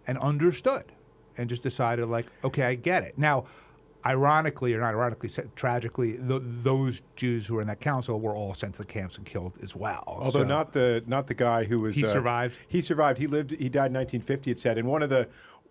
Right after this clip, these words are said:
Speaker 2: I think one of the serious limitations of the sixty Minutes piece, although I, I assume the documentary that is being produced in Holland goes into it, is really more about this guy and who his family was. And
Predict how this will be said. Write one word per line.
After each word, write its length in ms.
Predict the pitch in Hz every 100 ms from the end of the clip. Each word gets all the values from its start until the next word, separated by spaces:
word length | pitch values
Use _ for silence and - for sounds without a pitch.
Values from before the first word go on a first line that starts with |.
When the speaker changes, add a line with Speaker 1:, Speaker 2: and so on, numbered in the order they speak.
| -
Speaker 2:
I 100 | 139
think 140 | 156
one 120 | 139 135
of 60 |
the 60 | 117
serious 360 | - 139 117
limitations 540 | 127 110 - 120 117 107
of 120 | 92
the 80 | 98
sixty 360 | - 120 113
Minutes 300 | 101 110 110
piece, 260 | - 104 92
although 240 | 101 101 -
I, 180 | 104
I 160 | 107 107
assume 440 | 92 - 127 113 95
the 80 |
documentary 640 | 90 92 - 90 95 95 90
that 160 | 90 - -
is 100 | 90
being 180 | 95 85
produced 420 | 98 95 87 -
in 60 | 80
Holland 380 | 92 92 85
goes 180 | 87 85
into 280 | 101 95 95
it, 120 | 87 - - - - -
is 280 | 101 90 - -
really 220 | 160 151
more 240 | 113 113 113
about 420 | 104 101 107 -
this 220 | 104 -
guy 360 | - 117 101 92
and 200 | 90 92
who 180 | 120 104
his 180 | 104 -
family 320 | 104 92 90
was. 320 | 117 123 104
And 120 | 90